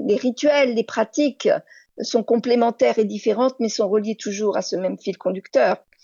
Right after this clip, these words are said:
C'est que l'homme et la nature ne font qu'un.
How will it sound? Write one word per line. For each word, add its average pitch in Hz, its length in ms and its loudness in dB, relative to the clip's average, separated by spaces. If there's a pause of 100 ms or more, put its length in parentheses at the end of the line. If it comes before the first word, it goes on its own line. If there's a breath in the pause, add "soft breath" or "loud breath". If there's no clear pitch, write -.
(280 loud breath)
C'est - 160 -2
que 233 100 2
l'homme 247 320 4
et 233 60 4
la 208 120 2
nature 202 460 0
ne 196 100 -2
font 220 220 -2
qu'un. 254 360 0